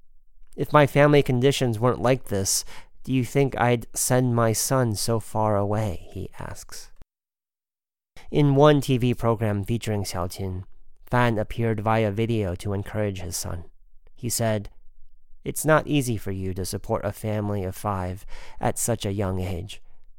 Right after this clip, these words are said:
paying for your brother to go to school and for your mom, dad, and grandmother to see the doctor. The new family home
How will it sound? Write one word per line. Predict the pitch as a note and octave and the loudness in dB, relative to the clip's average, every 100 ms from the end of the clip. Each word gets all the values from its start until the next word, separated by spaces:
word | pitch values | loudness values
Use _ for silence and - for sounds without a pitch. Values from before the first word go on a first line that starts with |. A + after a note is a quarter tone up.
| - | -6
paying | A#2 A2 A2 G2+ | -2 0 0 -2
for | G#2+ | -2
your | G#2 | -2
brother | G2+ G#2 G#2 F#2 F#2 | 0 0 0 0 -2
to | G#2+ | -4
go | A2+ G#2 | -4 -2
to | G#2 | -4
school | - G2 G2 F2+ - - - - - | -4 -4 -4 -4 -8 -16 -16 -14 -10
and | F#2+ | -8
for | - | -6
your | G#2+ G2 | -2 -2
mom, | G2 G2 F#2+ F#2+ F#2 - - - | 0 0 0 -2 -6 -10 -16 -8
dad, | F2 F#2 F2+ F#2 - | -6 -4 -6 -8 -10
and | F#2+ F2 F2 - | -10 -8 -10 -12
grandmother | - F#2 G2+ F2+ E2 D#2 - - - | -10 -6 -4 -4 -6 -6 -8 -10 -10
to | - - | -8 -6
see | - G#2 | -6 -6
the | - | -6
doctor. | - G2+ - - G2+ - - - - - - - - - | -2 -2 -4 -8 -12 -14 -18 -16 -16 -16 -12 -8 -4 2
The | C#3 | 4
new | C3+ D3+ | 6 4
family | - C3 C3 B2 A#2 | 4 2 4 4 4
home | G#2 B2 G#2+ F#2 | 4 4 2 0